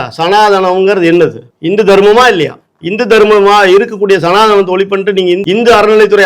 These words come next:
அமைச்சர்னா என்ன அர்த்தம்னு கேக்குறேன் நான். நீங்க கேக்குறீங்க யோகி யாரு,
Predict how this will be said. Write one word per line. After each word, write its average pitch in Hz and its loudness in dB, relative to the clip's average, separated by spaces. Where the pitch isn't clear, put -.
அமைச்சர்னா 208 0
என்ன 233 -2
அர்த்தம்னு 208 0
கேக்குறேன் 139 -8
நான். 107 -20
நீங்க 233 2
கேக்குறீங்க 233 2
யோகி 226 4
யாரு, 202 2